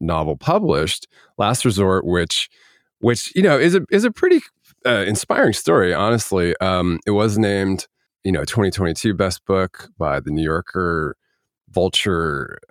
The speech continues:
the list goes on and on. It was a New York Times Editor's Choice. And of course, it kind of skewered, um,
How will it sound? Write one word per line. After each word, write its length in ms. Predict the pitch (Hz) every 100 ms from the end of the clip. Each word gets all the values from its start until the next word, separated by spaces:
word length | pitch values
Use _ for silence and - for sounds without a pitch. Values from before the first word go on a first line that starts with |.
| -
the 140 | - 87
list 300 | 92 - -
goes 160 | 85
on 160 | 90 82
and 100 | 90
on. 240 | 101 98
It 80 | 95
was 120 | 80
a 40 | 80
New 80 |
York 140 | 78 82
Times 220 | 90 71
Editor's 420 | 80 90 90 85
Choice. 640 | - 95 85 82 80 - _ _ _ _ _ 185
And 100 | 196
of 100 | -
course, 500 | - 120 101 - -
it 160 | 92
kind 240 | - 117 95
of 100 | -
skewered, 720 | - - 135 123 107 92 - _ -
um, 520 | 90 90 85 80 69